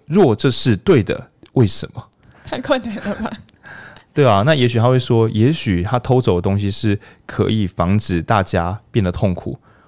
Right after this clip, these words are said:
Speaker 1: 而他被发现时，他如果归还这件事情是不可得的，呃，归还就会一切都会复原，他不得不销毁，因为那是为了大家，对，对，那就是推，推估他到底做了什么。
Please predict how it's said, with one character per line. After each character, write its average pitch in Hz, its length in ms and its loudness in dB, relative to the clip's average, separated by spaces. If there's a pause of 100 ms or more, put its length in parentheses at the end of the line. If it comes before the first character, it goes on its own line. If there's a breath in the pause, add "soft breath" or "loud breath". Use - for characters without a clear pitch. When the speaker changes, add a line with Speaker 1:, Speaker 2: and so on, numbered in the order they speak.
(120)
Speaker 1:
而 107 100 2
他 123 100 2
被 131 80 2
发 117 240 0
现 117 220 0
时， - 340 -8
他 107 140 -6
如 107 100 0
果 95 160 -2
归 110 240 0
还 110 240 -2
这 101 120 -2
件 95 100 0
事 98 140 -4
情 82 180 -6
是 98 160 -4 (180)
不 131 80 -2
可 85 260 -2
得 - 220 -8
的， - 180 -12
呃， 120 160 -2
归 165 180 2
还 113 180 2
就 110 80 0
会 117 140 2
一 95 80 -8
切 104 160 -2
都 104 100 2
会 104 100 2
复 101 220 -4
原， - 220 -6 (200 loud breath)
他 - 120 -4
不 117 100 -4
得 92 100 -4
不 95 120 -4
销 87 280 0
毁， 92 140 -4 (400 soft breath)
因 113 80 -2
为 104 80 2
那 104 60 0
是 104 100 -2
为 104 100 2
了 87 80 0
大 95 140 0
家， 90 180 0 (240)
对， 87 280 -4
对， 80 280 -8
那 123 140 0 (160)
就 131 140 0
是 127 220 -2
推， 123 280 0
推 120 300 0
估 110 180 -2
他 107 140 -2
到 104 160 0
底 85 40 -4
做 90 180 -2
了 87 40 -2
什 - 160 -6
么。 - 80 -16